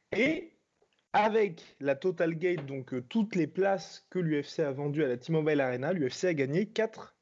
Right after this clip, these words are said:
virgule zéro trente-cinq millions. Donc, rien qu'avec la vente de billets, l'U F C a gagné de l'argent. Et on ajoute le gros qui fait, euh, le, le plus d'argent à l'U F C, c'est le pay-per-view.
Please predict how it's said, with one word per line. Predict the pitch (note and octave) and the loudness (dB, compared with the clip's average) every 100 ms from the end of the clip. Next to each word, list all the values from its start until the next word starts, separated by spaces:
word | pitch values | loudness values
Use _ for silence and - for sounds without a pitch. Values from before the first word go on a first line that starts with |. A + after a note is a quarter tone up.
| - | -10
virgule | C#3 C#3+ B2+ E3+ E3 | -2 -2 0 0 0
zéro | B2+ C#3 D3 A3 | 0 2 2 0
trente-cinq | - C#3+ - G#3 A3+ | -2 -6 -4 -4 -2
millions. | F3+ G#3 G3 F3 F3 - - - - - | 2 4 6 4 -2 -8 -20 -20 -20 -6
Donc, | D3+ D3 - - _ - | -2 -2 -4 -12 _ -10
rien | B2 - _ C4 - | -10 -12 _ -6 0
qu'avec | F3+ E3 - - | 0 0 -6 -10
la | C#3+ | -4
vente | G3+ | -2
de | D#3 C3+ _ | -2 -2 _
billets, | C#3 D3 A3 - _ - | -2 0 -2 -8 _ -4
l'U | E3 | -2
F | C#3+ | -2
C | - - - _ | -8 -16 -20 _
a | D#3+ | -2
gagné | D3 D#3 D#3 | 0 0 0
de | C#3 | -2
l'argent. | B2+ C3 F#3 - - - | -2 -2 -6 -6 -20 -6
Et | D3+ D3 | -2 -2
on | D3 | 0
ajoute | D3 F#3 E3 C#3+ | 0 0 -2 -4
le | D3+ E3 | 0 0
gros | D#3+ E3+ F#3 - _ _ | 0 -2 -4 -6 _ _
qui | - C#3 | -10 -8
fait, | - D#3+ | -2 0
euh, | C3 A2+ | 0 0
le, | A#2+ A#2 | 0 0
le | A#2 | 0
plus | A#2 D3+ | -2 -2
d'argent | C#3+ C#3 C#3 C3+ | 0 0 0 -6
à | |
l'U | B2 B2 | -6 -6
F | |
C, | - D#3+ | -2 -2
c'est | - F#3+ | 2 0
le | |
pay-per-view. | D#3+ D#3 D3+ C3+ C#3 A3+ | 2 0 2 0 2 -2